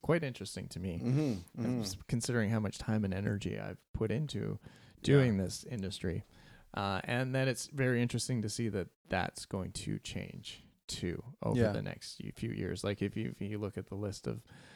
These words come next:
Speaker 1: these restaurants on this list here, it's like, it's neat how they've progressed. Like we've had, like, started off with soups and stocks as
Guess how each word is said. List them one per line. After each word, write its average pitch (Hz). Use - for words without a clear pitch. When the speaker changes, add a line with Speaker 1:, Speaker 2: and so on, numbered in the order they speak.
Speaker 1:
these 135
restaurants 139
on 110
this 101
list 135
here, 110
it's 107
like, 98
it's -
neat 113
how 110
they've 101
progressed. 107
Like 98
we've 101
had, -
like, 53
started 107
off 104
with -
soups -
and 95
stocks -
as -